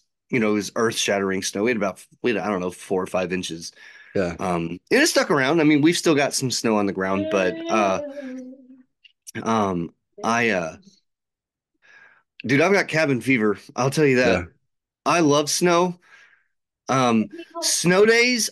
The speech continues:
Speaker 1: are amazing. Snow days with children, specifically my age or our age, are less amazing.
Speaker 2: Hmm.
Speaker 1: Snow days without kids are, like, the coolest gift ever.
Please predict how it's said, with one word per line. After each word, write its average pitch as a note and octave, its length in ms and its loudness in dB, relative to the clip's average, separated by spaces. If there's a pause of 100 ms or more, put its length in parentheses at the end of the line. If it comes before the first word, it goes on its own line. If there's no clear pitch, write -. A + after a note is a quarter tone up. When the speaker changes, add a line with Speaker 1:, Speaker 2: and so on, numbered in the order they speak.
Speaker 1:
are C3+ 180 4
amazing. B2+ 680 0 (440)
Snow F#3+ 360 2
days G#3 260 2
with D3 140 2
children, C3 680 2 (840)
specifically F3 480 6
my D3 200 2 (180)
age A2 380 -4 (180)
or C3 180 4
our D3 200 2 (120)
age, A#2 440 0
are A#2 220 4
less B2+ 500 0 (260)
amazing. F2+ 560 -2 (300)
Speaker 2:
Hmm. F2+ 180 -2 (540)
Speaker 1:
Snow G3 160 4
days G3+ 160 2
without C#3 340 0
kids F3+ 580 2
are, C3+ 140 4
like, - 160 2
the A#2 100 -4
coolest C#3 500 2
gift A2+ 360 0
ever. F2+ 340 -4